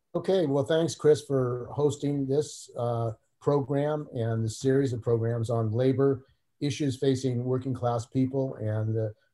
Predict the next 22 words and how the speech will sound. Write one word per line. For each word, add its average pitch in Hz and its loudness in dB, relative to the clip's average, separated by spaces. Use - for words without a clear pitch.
the 104 -12
future 131 0
of 104 -2
labor. 113 0
Um, 113 -4
and 131 0
tonight's, 147 0
uh, 127 2
panel 147 4
is 127 -2
gonna 120 -2
be 131 2
on, 117 0
uh, 110 -2
the 110 -2
rise 127 4
of 123 0
the 110 -6
fascist 127 0
movement 135 -2
and 110 -4
what 139 0